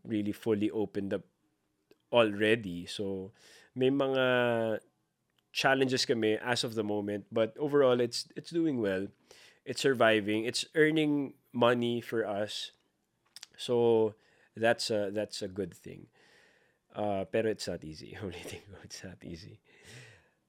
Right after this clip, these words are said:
Okay, punta naman tayo sa last two points ko. Number one, Crisostomo Ibarra's speech. As I'm recording this, last week, Friday,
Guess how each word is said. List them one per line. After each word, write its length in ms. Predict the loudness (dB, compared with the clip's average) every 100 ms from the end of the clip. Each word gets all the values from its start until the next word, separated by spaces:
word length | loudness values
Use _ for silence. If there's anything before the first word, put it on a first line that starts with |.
| _ _
Okay, 320 | 4 8 6
punta 240 | 6 2 2
naman 240 | 2 4
tayo 200 | 6 6 6
sa 160 | 2
last 520 | 4 6 6 2 -2 _ _ _ _ _ _ -20 -10
two 200 | -4 -4
points 360 | 0 0 2 -4
ko. 360 | -6 -4 -6 -10 -20 _ _ _ _ _ _
Number 320 | 0 2 4
one, 520 | 8 8 8 6 0 2
Crisostomo 800 | 4 8 6 6 2 4 4 4
Ibarra's 480 | 4 4 4 4 0
speech. 400 | -6 -8 -6 -10 _
As 240 | 0 2
I'm 360 | 2 0 -2 -6 -4
recording 560 | -2 2 2 2 -2
this, 480 | -6 -6 -8 -10 -14 _ _ _
last 240 | 0 0 -2
week, 240 | -6 -6 _ -6
Friday, 560 | -2 0 -2 -8 -12